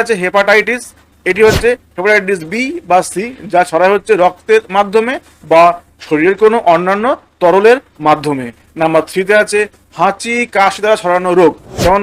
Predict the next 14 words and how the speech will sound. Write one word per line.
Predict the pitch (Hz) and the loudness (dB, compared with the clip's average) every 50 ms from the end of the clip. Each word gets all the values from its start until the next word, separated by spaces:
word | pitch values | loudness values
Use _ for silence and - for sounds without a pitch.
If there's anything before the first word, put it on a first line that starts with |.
| 185 | 0
ধরো | 190 208 208 202 | 0 2 2 0
হচ্ছে | 202 - - - 233 254 - _ _ _ - | 0 -2 -2 -2 -2 -2 -2 _ _ _ -14
ফ্লু | - 214 220 226 240 240 226 180 | -8 -6 -4 -4 -4 -6 -4 2
বা | 180 180 185 | 4 4 4
হচ্ছে | 190 185 196 - | 2 0 -2 -4
করোনা | 180 175 196 185 190 190 165 143 | -2 -2 -2 -2 -2 -4 -2 -2
ভাইরাস, | 151 165 165 160 147 131 - _ _ _ _ _ _ _ _ - | 0 0 2 2 0 0 -4 _ _ _ _ _ _ _ _ -4
এগুলো | - 202 214 220 | 0 2 2 2
হচ্ছে | 214 - 233 262 269 _ _ _ - | 2 2 -2 -4 -4 _ _ _ -8
শ্বাসযন্ত্রের | - - 170 170 143 - 202 220 220 220 208 226 226 240 233 _ _ _ - 160 | -2 0 0 0 0 0 0 0 0 0 0 0 0 0 0 _ _ _ -2 0
মাধ্যমে | 175 180 175 175 208 202 208 220 226 - _ _ - - | 0 0 0 -2 -6 -4 -2 -4 -4 -6 _ _ -8 -6
সংক্রামিত | 170 175 165 202 214 214 214 190 214 226 226 _ _ _ - 175 160 | -6 -4 0 0 -2 0 0 -2 -2 -2 -2 _ _ _ -4 2 4
রোগ। | 160 147 - - _ _ _ _ - | 4 4 2 0 _ _ _ _ -4
নাম্বার | 175 185 190 185 | -2 0 2 0